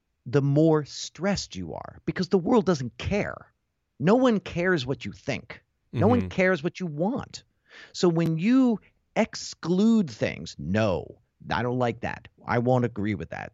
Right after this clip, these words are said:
Speaker 1: That doesn't work for me." When you exclude, your consciousness goes down, meaning you don't see as much, and what you do see, you don't accept.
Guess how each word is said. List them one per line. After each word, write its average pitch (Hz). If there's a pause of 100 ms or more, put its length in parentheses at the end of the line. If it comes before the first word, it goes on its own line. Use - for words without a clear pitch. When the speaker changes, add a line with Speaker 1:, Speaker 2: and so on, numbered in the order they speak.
Speaker 1:
That 110
doesn't 127
work 107
for 78
me." - (100)
When 127
you 165
exclude, 180 (420)
your 143
consciousness 175
goes 120
down, 98
meaning 123 (220)
you 104
don't 139
see 170
as 95
much, - (960)
and 120
what 127
you 117
do 160
see, 85
you 98
don't 92
accept. -